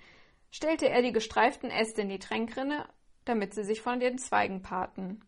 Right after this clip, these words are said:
Mit den Geschwächten dagegen tat er es nicht. So bekam Laban die schwachen Jungtiere und Jakob die kräftigen. Jakob wurde sehr reich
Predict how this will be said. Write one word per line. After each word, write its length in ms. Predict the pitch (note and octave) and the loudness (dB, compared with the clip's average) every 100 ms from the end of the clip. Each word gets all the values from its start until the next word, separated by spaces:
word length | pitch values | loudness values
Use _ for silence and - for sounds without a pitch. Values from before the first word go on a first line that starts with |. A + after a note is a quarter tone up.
| _ _ _ _ - - - | _ _ _ _ -20 -20 -4
Mit 180 | B3 B3 | -2 0
den 160 | C4 B3 | 2 2
Geschwächten 640 | B3 - - - - D4 | 0 2 0 0 -8 0
dagegen 400 | C#4+ B3+ C4 C#4+ | 0 2 0 -2
tat 260 | C#4+ G3+ G3+ | 2 2 2
er 100 | B3+ | -2
es 120 | C4 | -2
nicht. 400 | G3+ F3+ - - - - - - - - - | -4 -4 -12 -18 -20 -20 -20 -20 -20 -20 -20
So 240 | - C#4+ E4+ | -6 0 2
bekam 400 | E4+ C#4 B3 B3 | 2 2 2 6
Laban 560 | G3+ G3+ A3+ A#3+ B3+ - _ | 8 8 8 4 2 -8 _
die 160 | - G#3+ | -4 -4
schwachen 400 | - A#3+ D4+ A3 | 4 4 4 0
Jungtiere 640 | G3+ G#3+ - G#3 B3 C4+ - | 0 -2 -2 0 0 -2 -6
und 140 | C#4+ | -8
Jakob 380 | - - - - | -8 -8 -10 -8
die 80 | C#4 | -2
kräftigen. 600 | - C4+ - - - F#3+ - - _ _ _ _ | 0 0 -4 -12 -10 -12 -16 -20 _ _ _ _
Jakob 460 | B3 C4 - B3+ | 8 8 8 4
wurde 260 | A3 G#3 G3+ | 4 4 2
sehr 360 | F#3 G#3+ A#3 G#3 | 4 4 6 6
reich 360 | G3+ G#3+ - | 6 4 -2